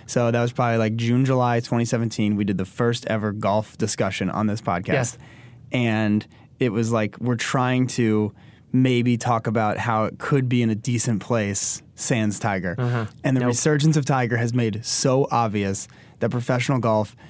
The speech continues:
Speaker 1: has no interesting
Speaker 2: No backup
Speaker 1: personalities,
Speaker 2: plan.
Speaker 1: no interesting players, nothing interesting going on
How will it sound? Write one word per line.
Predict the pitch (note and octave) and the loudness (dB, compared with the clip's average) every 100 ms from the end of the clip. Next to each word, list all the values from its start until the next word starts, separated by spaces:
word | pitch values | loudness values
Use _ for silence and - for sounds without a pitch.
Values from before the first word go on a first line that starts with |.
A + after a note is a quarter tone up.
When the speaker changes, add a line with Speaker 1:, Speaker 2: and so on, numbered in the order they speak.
| - | -8
Speaker 1:
has | - A2 G2 | -2 -2 0
no | G#2 G#2+ A2+ B2 C3+ C#3 B2+ - - - - | 0 2 2 4 4 2 -2 -12 -20 -20 -4
interesting | C3+ B2 C3+ - C3 A#2+ | -2 0 -2 0 0 0
Speaker 2:
No | B2 - - - - | -2 -6 -20 -20 -2
backup | D3+ | 0
Speaker 1:
personalities, | D3+ D#3 C3 E3 F3 F3+ E3+ | 2 2 2 4 4 4 4
Speaker 2:
plan. | C#3+ | 2
Speaker 1:
no | C#3 C#3 | 2 2
interesting | D3 B2+ B2 A#2+ A2 | 0 0 -2 0 -2
players, | - C#3+ D3+ D3+ D3+ C#3+ - - - | 0 2 4 4 2 0 -10 -20 0
nothing | C3+ C3 C3 C3+ | 2 4 2 0
interesting | C3+ B2 B2 B2+ A2+ | 0 -2 -2 0 0
going | A2 G#2+ G#2 | 2 2 2
on | C#3+ D#3 D3+ D3+ | 2 4 4 2